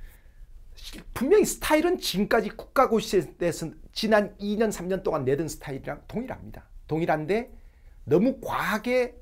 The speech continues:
어려운, 너무 과하게 어려운 문제가 보통 한 두세 문제, 서너 문제 정도가 돼야 되는데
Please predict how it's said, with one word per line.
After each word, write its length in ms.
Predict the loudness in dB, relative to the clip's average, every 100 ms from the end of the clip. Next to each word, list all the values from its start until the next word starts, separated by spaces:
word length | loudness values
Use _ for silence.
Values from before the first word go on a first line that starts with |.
| -12 -2
어려운, 440 | 0 0 -4 -10 -20 _ -20 -20 -20 -20 -20 -20 -16 -6
너무 240 | -2 -2
과하게 400 | -4 -6 -2 4
어려운 260 | 6 6 4
문제가 600 | 0 -2 -2 -2 -4 -6 -16 -20 -18 -10
보통 240 | -4 -2
한 220 | 0 -4 -10 -20 -20 -20 -20 -12
두세 260 | -6 -2 0
문제, 200 | 0 -2
서너 260 | -2 -2
문제 200 | 0 2
정도가 460 | 2 2 2 2 0
돼야 240 | 2 2
되는데 680 | 2 -2 -4 -2 -2 -4